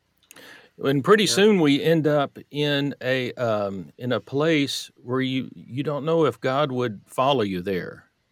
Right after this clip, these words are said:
Speaker 1: or not. I mean, if you, I remember, um, one time in my own process, I remember I was praying to God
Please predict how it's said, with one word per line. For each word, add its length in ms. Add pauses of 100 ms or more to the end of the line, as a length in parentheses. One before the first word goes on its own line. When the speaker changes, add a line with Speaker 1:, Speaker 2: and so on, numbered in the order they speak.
(120)
Speaker 1:
or 140
not. 320 (240)
I 80
mean, 260
if 220
you, 320 (500)
I 80
remember, 580
um, 500 (400)
one 280
time 480
in 160
my 100
own 200
process, 720
I 80
remember 600 (440)
I 80
was 180
praying 540
to 120
God 440